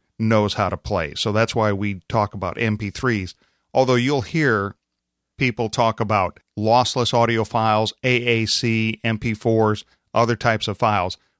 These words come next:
By and large, you're safest using a file that's been encoded into the M P three format.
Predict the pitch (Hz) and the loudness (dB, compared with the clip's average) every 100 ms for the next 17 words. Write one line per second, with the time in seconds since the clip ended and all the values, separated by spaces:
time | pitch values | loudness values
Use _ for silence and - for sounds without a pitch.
0 | _ _ _ 98 92 127 139 127 127 123 | _ _ _ -8 0 0 0 2 2 2
1 | - 110 101 - 185 196 - 107 - 123 | 2 0 2 0 2 2 2 0 0 0
2 | 127 131 117 104 127 117 110 101 - 113 | 2 4 2 2 4 4 4 0 0 -2
3 | 107 - 110 104 - 190 147 95 90 - | -2 0 -2 -2 -2 0 2 0 -4 -14
4 | _ - 120 131 113 110 - 107 95 107 | _ -2 0 0 -2 -4 -2 -2 -2 -6
5 | 90 - 90 80 - 95 87 80 76 76 | -8 -8 -8 -8 -8 -4 -4 -4 -8 -10